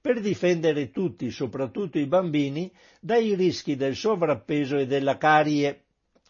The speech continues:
Ma la rilevazione non ha riguardato solo gli yogurt a base di latte vaccino e si è estesa anche a tutti i surrogati vegetali, il cui numero in negozi e supermercati è raddoppiato dal duemilasedici.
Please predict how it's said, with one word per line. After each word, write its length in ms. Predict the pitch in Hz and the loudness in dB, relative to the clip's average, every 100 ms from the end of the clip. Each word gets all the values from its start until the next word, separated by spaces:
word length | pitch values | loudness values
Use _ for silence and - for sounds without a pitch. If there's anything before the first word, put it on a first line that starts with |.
| _ _ _ _ - | _ _ _ _ -4
Ma 200 | 233 269 | 2 4
la 120 | 208 | 4
rilevazione 840 | 175 175 185 180 175 185 165 160 | 4 2 2 2 2 2 0 0
non 180 | 156 160 | -2 -2
ha 100 | 196 | 0
riguardato 680 | 190 160 160 151 165 135 147 | 0 2 2 2 0 0 -6
solo 360 | - 175 165 | -2 0 0
gli 120 | 135 | 0
yogurt 640 | 139 139 151 165 147 147 151 | -2 2 4 4 2 -2 -2
a 60 | |
base 360 | 131 147 160 156 | 2 2 2 -2
di 140 | 143 | -4
latte 420 | 143 147 151 - 143 | 0 0 0 -4 0
vaccino 720 | 139 - - 160 139 117 - _ _ _ | 0 -2 -2 -2 -2 -4 -10 _ _ _
e 120 | 240 | -8
si 180 | - 254 | -2 2
è 40 | |
estesa 520 | 233 - 165 139 139 | 2 2 0 0 2
anche 280 | 170 170 180 | 2 2 -2
a 80 | 185 | -4
tutti 320 | - 196 170 | -4 -8 -4
i 80 | 165 | -4
surrogati 760 | - 180 151 156 147 151 160 | -2 -2 0 0 2 0 0
vegetali, 880 | 151 147 127 143 - 139 139 131 135 _ _ _ _ | 0 0 0 -2 4 4 4 0 -8 _ _ _ _
il 200 | 190 220 | -6 -4
cui 200 | 247 240 | -4 -2
numero 420 | 208 180 147 139 | -2 0 0 0
in 140 | 147 | -2
negozi 500 | 147 156 180 190 185 | -2 0 2 0 0
e 40 | 151 | -6
supermercati 1000 | - 131 156 156 156 143 - 139 135 156 | -4 -2 0 0 -2 -4 2 2 2 0
è 80 | 139 | 0
raddoppiato 800 | 151 135 131 147 143 131 147 | 0 -2 -4 0 2 2 -2
dal 200 | 139 180 | 0 0
duemilasedici. 1120 | 160 151 131 139 131 120 147 131 131 - 120 | 0 -4 -4 -2 -4 -2 -4 -4 -6 -6 -8